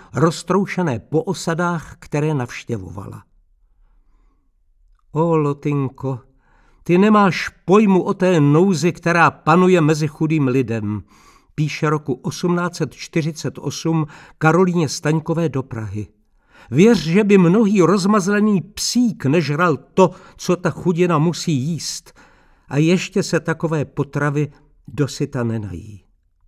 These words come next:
Viděla i hroznou bídu duševní, neuvědomělost, nevzdělanost, politický útisk, robotu, pýchu vrchnostenských úředníků.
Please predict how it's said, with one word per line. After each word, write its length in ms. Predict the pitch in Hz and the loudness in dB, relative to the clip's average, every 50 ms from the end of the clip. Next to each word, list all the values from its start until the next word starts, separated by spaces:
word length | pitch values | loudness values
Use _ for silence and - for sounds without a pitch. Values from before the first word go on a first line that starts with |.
| _ _ _ _ _ _ _ _ _ _ _ _ _ _ _ _ _ _ _ _ _ _ _ _ _ _ _ - | _ _ _ _ _ _ _ _ _ _ _ _ _ _ _ _ _ _ _ _ _ _ _ _ _ _ _ -8
Viděla 400 | - 139 143 - 175 185 196 202 | -6 -6 -6 -4 -6 -6 -6 -4
i 120 | - 151 | -4 -4
hroznou 520 | 131 117 110 131 143 131 151 170 175 180 | -4 -4 -4 -4 -4 -4 -4 -4 -4 -4
bídu 340 | 139 117 175 196 156 147 143 | -4 -6 -6 -6 -4 -6 -6
duševní, 600 | - - 135 - - - 165 156 - - 92 87 - 101 - _ _ _ _ _ _ _ _ _ _ _ | -6 -8 -10 -12 -8 -8 -8 -8 -8 -10 -12 -12 -12 -16 -20 _ _ _ _ _ _ _ _ _ _ _
neuvědomělost, 1120 | - 143 202 - 226 170 127 113 107 98 101 95 92 90 87 92 87 82 - - - - - | -2 -2 -2 -2 -4 -6 -6 -6 -8 -8 -10 -12 -12 -12 -14 -14 -16 -18 -18 -20 -12 -6 -2
nevzdělanost, 1000 | 135 165 190 208 156 - - 139 120 113 113 104 98 92 - - - - - - - - - - _ | -2 0 0 -2 -4 -4 -4 -4 -4 -4 -6 -6 -8 -10 -12 -16 -18 -18 -20 -20 -20 -20 -20 -16 _
politický 640 | - 170 190 208 196 202 196 - - - - 196 175 | 0 0 0 0 0 -2 -4 -4 -4 -6 -4 -4 -4
útisk, 680 | - - 190 214 202 - - 143 - - - - - | -2 -2 -2 -2 -2 -2 -4 -4 -4 -4 -6 -4 0
robotu, 560 | 151 160 202 214 208 190 - - - 127 120 - - - - - - _ | 2 2 2 2 2 0 -2 -2 -4 -4 -4 -4 -8 -16 -20 -20 -18 _
pýchu 520 | - 196 233 247 - - - - 220 226 151 | -2 0 0 0 0 -4 -6 -4 -2 -2 0
vrchnostenských 1000 | - 196 202 - - 185 190 180 - - 190 190 190 185 - - 196 160 - - | 2 0 0 0 -2 -2 -2 -2 -4 -4 -4 -4 -4 -6 -6 -8 -8 -8 -8 -8
úředníků. 960 | 202 180 147 127 147 135 110 104 113 107 98 - - - 120 113 107 104 | -8 -8 -4 -4 -4 -4 -4 -4 -6 -6 -6 -10 -12 -16 -16 -16 -16 -20